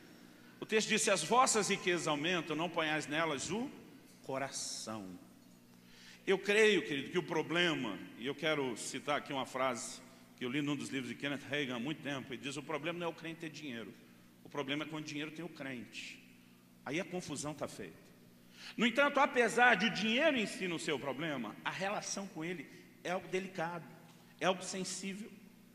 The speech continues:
Paulo diz lá em primeira Timóteo seis, não apenas que o amor ao dinheiro é a raiz de todos os males, mas ele fala que alguns nessa cobiça se desviaram da fé, traspassaram-se a si mesmos com muitas dores.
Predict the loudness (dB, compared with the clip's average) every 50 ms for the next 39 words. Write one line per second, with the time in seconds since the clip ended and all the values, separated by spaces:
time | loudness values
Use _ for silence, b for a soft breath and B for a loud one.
0 | -20 -20 -20 -20 B B B B B B 6 8 8 8 8 6 4 4 2 2
1 | 4 4 4 4 4 2 -2 -6 -4 0 0 4 4 4 4 4 2 2 4 4
2 | 4 4 4 0 -4 -4 -2 0 2 2 2 2 0 -2 -4 -6 -8 -8 -6 -2
3 | 0 2 2 2 2 2 2 2 2 2 0 2 2 2 2 4 4 2 2 2
4 | 0 0 0 2 4 4 4 2 2 2 0 -2 -2 -4 -4 -6 -6 -4 -6 -6
5 | -6 -4 -2 0 0 0 -2 -4 -10 -12 B B B B B B 0 2 2 0
6 | 2 2 2 2 2 2 2 0 2 0 -2 -2 0 -2 -4 -2 -2 -6 -6 -8
7 | -6 0 0 0 2 2 0 0 0 0 -4 -4 -2 -2 0 0 0 -2 0 2
8 | 2 2 2 0 -2 -2 -4 -2 -2 0 0 0 0 -2 B B B B B 2
9 | 2 2 4 2 2 2 2 4 2 4 2 2 -2 0 0 0 2 2 0 2
10 | 4 4 4 2 2 -2 -4 -4 -2 -2 -2 -2 -4 -2 -2 0 2 2 2 0
11 | 0 -4 -6